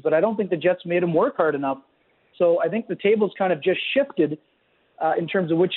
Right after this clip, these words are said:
team needs to make the other goalie work harder. And I think there's gonna be, uh, a, a lot bigger effort for the Flames to be getting traffic in that, in and around that blue paint of Connor Hellebuyck today.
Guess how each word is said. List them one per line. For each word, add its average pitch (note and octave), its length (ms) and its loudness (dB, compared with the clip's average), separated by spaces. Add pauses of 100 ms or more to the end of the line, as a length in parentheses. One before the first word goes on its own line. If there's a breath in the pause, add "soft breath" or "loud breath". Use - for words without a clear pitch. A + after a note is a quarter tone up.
team F#3 220 0
needs F3 240 0
to - 60 0
make F#3 240 2
the F3+ 100 4
other F3+ 160 2
goalie F3 300 4
work F3 200 0
harder. F3+ 280 0
And D3 80 -8
I D#3 80 -8
think G#3+ 200 -6
there's F3 180 0
gonna F3+ 180 0
be, E3+ 260 2 (380 soft breath)
uh, D#3 200 0
a, F3+ 60 2
a F3 220 2
lot F3+ 340 0
bigger F#3 320 -2
effort F3+ 380 -4 (100)
for E3 160 2
the D3+ 100 -6
Flames E3 440 -4
to - 40 -6
be D3+ 120 -4
getting D#3 360 0
traffic F3 540 0
in E3 140 -2
that, D#3 220 0 (120)
in G3+ 220 2
and F3+ 120 -2
around E3 340 0
that C#3+ 180 0
blue D#3+ 180 2
paint E3 320 -4
of D3+ 80 0
Connor D#3+ 260 -2
Hellebuyck D#3+ 380 2
today. E3 380 2